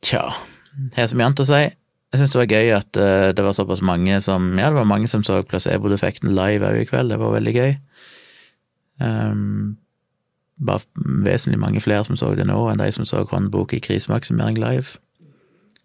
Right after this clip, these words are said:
Og det var kult, men jeg fikk jo reklamert litt ekstra mye for denne placebo-defekten. Jeg fikk han spredd på litt forskjellige Facebook-grupper og sånn, så,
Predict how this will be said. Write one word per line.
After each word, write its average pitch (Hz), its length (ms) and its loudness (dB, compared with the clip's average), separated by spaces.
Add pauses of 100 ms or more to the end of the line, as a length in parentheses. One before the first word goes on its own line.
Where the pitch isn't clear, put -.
(340)
Og - 60 -2
det 160 140 2
var 139 80 -4
kult, - 260 -4
men - 140 -2
jeg - 80 -4
fikk - 160 -2
jo 95 80 2
reklamert 92 420 -2
litt - 160 -2
ekstra - 240 -4
mye 92 160 0
for 101 140 -2
denne 98 160 -2
placebo-defekten. 107 1040 0
Jeg 117 100 -8
fikk - 160 -4
han 101 160 -2
spredd 95 380 -2
på - 100 -2
litt - 240 -8
forskjellige 107 460 -2
Facebook-grupper - 760 -4
og - 80 -4
sånn, 110 240 -2
så, 104 240 -4